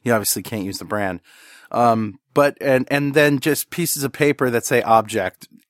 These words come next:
stuck to everything in the room, stuck to the forehead, <laughs> stuck to the computer,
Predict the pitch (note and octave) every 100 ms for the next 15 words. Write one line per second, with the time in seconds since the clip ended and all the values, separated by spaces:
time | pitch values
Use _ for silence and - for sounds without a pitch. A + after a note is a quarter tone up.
0 | - - - - C3+ - - - B2+ B2
1 | - A2+ G#2+ G#2 G2+ F#2 - - B2+ -
2 | G#2 - - D#3 C#3 C3 C3 A#2+ - -
3 | - - - F#3+ - - D3 D3+ B2+ F3+
4 | E3+ E3 D#3+